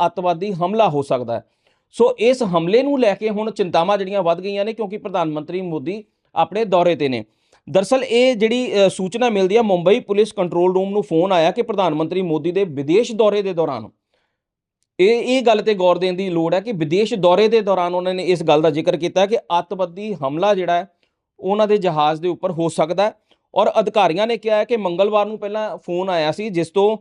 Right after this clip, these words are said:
ਬਾਅਦ ਪੁਲਿਸ ਨੇ ਹੋਰ ਵੀ ਏਜੰਸੀਆਂ ਨੂੰ ਇਹਦੇ ਬਾਰੇ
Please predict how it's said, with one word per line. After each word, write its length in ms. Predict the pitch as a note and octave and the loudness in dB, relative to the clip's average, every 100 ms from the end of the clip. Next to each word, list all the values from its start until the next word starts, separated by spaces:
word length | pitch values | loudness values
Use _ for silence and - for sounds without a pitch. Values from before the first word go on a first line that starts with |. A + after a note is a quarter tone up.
| _ _ - | _ _ -8
ਬਾਅਦ 360 | C3 E3 A3+ G3+ | 0 4 4 2
ਪੁਲਿਸ 320 | G#3+ A3 A3 | -2 -4 -2
ਨੇ 120 | A#3 | -4
ਹੋਰ 300 | F3+ F#3+ A#3 | 0 2 2
ਵੀ 80 | B3 | 0
ਏਜੰਸੀਆਂ 480 | F#3+ E3+ E3 F#3 G3 | -2 -2 -2 -4 -4
ਨੂੰ 160 | G#3 | -4
ਇਹਦੇ 200 | F#3 G3 | -4 -2
ਬਾਰੇ 400 | F3+ E3 F3 F#3 | 2 2 2 -2